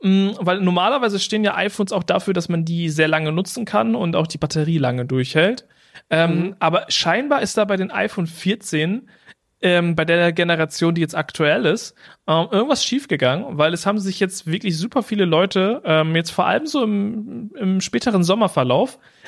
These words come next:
Speaker 1: ähm, darüber beschwert, dass die Akkulaufzeit so schlecht geworden ist, bei einem Gerät, das noch nicht mal ein Jahr alt ist. Äh, viele haben so Screenshots gepostet auf TikTok, Social Media hat man das häufig gesehen, auch auf X, ne? Und,
Speaker 2: Mhm.
Speaker 1: äh,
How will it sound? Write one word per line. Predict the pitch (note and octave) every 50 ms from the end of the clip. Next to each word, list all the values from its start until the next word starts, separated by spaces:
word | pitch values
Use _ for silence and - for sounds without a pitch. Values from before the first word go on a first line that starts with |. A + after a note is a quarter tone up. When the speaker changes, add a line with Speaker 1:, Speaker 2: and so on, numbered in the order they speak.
| - -
Speaker 1:
ähm, | B3+ F3+ F3 F3 F3+ F3 F3 F3 F3+ G#3+ A3+ - - - - G#3+
darüber | F3 E3+ F3 A#3 B3
beschwert, | F#3+ F3+ F3 - - - D#3 F3 C4 D4+ - - - _ _ _ _ _ _ -
dass | - F#3 F#3 -
die | - -
Akkulaufzeit | C#4 C#4 - E4+ F#3 D3+ C3+ C3+ - - C3+ B2+ B2+ B2+
so | - C#3 C3+
schlecht | - - - D#3 C#3+ - - -
geworden | C#3 B2+ C3+ B2 B2 A#2+ - -
ist, | C3+ C3+ - - - -
bei | - C#3+ D3+
einem | E3+ F3+ F3 E3
Gerät, | D#3 D3+ D3 E3+ G3+
das | - G3+ -
noch | E3+ E3
nicht | F#3+ G3+ -
mal | G#3+ G3+
ein | F#3 G3 F#3+ F3+
Jahr | F3 F#3+ F#3+
alt | - C#3 C3+ C3+ -
ist. | E3 E3 F3 - - - _ - - _ - - - -
Äh, | - C#3+ D3 D3+ D#3 D#3 D#3+
viele | D#3+ - G3 G#3+ A3+ G3+
haben | F#3 F#3 F#3+ F#3+ F#3 F3+
so | D#3+ E3 D#3+
Screenshots | - - - A#3+ C4+ B3+ - B3+ A3 - -
gepostet | G#3+ F#3 - - F#3 F#3+ G3+ G3 - F#3 F3+ F3 F3+
auf | E3+ D#3+ -
TikTok, | - - F#3+ F#3+ - - F3+ E3+ E3+
Social | - - F3+ E3+ E3 - E3+
Media | D#3+ E3+ F#3 F3+ F3 D#3
hat | D3+ -
man | F3+ E3
das | D#3 D3 -
häufig | E3 E3 E3+ E3
gesehen, | - C#3+ C#3+ D3 D#3 -
auch | C#3+ D3
auf | C#3+ C#3 - _ _ _ _ _ _ -
X, | - G3+ G3 - - - - _ _ _ _ _ _ _ _ -
ne? | - C#3+ D#3+ G#3 A3+ - - - - - - - - -
Und, | - D#3 D#3 E3 F3 F3 D#3 E3+
Speaker 2:
Mhm. | F3 E3+
Speaker 1:
äh, | E3+ F3